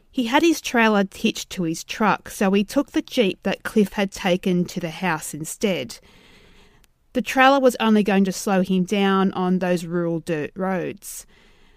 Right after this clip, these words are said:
At five forty-five A M, a call went through to the Sarasota Police Department, who then sent word to the county sheriff.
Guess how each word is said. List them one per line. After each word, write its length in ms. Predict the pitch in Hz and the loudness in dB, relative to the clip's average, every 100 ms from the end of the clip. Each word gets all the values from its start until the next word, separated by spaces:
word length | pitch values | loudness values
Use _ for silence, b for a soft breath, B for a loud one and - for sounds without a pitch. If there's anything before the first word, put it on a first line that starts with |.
| b b _ - | b b _ -6
At 140 | - | -4
five 300 | - 285 294 | 2 2 4
forty-five 580 | 330 311 262 247 208 202 | 2 0 2 4 4 2
A 180 | 196 190 | 0 0
M, 380 | 180 180 175 190 - | 0 -2 0 -2 -2
a 120 | 202 | -8
call 320 | - 247 240 | -4 2 4
went 220 | 247 247 | 2 0
through 400 | - - 202 190 | -6 -4 0 0
to 160 | 190 - | -2 0
the 80 | 233 | 0
Sarasota 880 | - 233 220 226 - 196 190 185 - | 2 4 4 2 2 2 4 2 0
Police 340 | 202 180 185 | 0 2 0
Department, 760 | 190 - 190 165 165 160 - - - | -4 -6 -4 -4 -6 -8 -8 -10 -2
who 280 | 226 220 208 | 2 2 2
then 280 | 226 247 | 2 2
sent 300 | 254 269 254 208 | 0 -2 -4 -2
word 380 | 190 185 180 - | 0 2 0 -2
to 80 | |
the 120 | - 180 | -6 -6
county 380 | - 180 165 | -4 -4 -4
sheriff. 720 | 165 - 208 170 - - - | -6 -6 -4 -4 -8 -14 -20